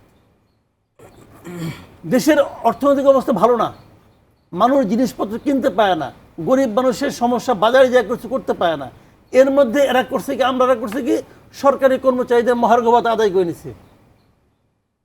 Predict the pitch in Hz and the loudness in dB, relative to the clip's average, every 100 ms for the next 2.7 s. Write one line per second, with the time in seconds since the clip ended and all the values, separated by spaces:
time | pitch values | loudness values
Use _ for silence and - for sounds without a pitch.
0 | _ _ _ _ _ - 226 202 254 254 | _ _ _ _ _ -2 -2 0 0 4
1 | 262 247 247 240 240 247 185 226 240 240 | 4 4 0 2 2 2 4 2 2 2
2 | 233 247 247 233 226 277 | 2 2 4 4 4 2